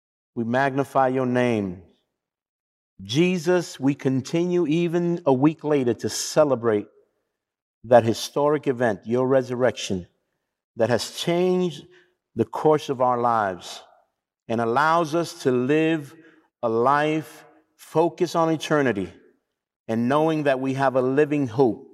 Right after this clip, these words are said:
that even as this body decays, oh God, and even as, as we're, we're destined to face that day where, where our physical bodies will expire, we know that in that moment we will transition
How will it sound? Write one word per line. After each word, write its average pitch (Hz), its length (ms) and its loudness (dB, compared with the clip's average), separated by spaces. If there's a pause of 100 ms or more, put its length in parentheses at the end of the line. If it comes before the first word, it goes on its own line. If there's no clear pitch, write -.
(560)
that 120 160 2
even 202 380 0
as 185 160 2
this 156 180 0
body 156 320 2
decays, 120 840 -2 (540)
oh 131 120 0
God, 123 320 2
and 117 140 -4
even 175 400 0
as, 147 320 0 (200)
as 127 320 4
we're, 139 280 0
we're 127 240 -2
destined 170 600 0
to 139 120 0
face 160 480 -4 (440)
that 123 360 2
day 165 300 2
where, 143 240 2
where 127 420 0
our 127 160 2
physical 175 560 0
bodies 151 400 0
will 139 140 2
expire, 165 640 0 (600)
we 143 180 0
know 165 400 2
that 139 280 0
in 135 140 -2
that 139 240 2
moment 156 400 0
we 135 140 2
will 139 160 2
transition 127 1040 0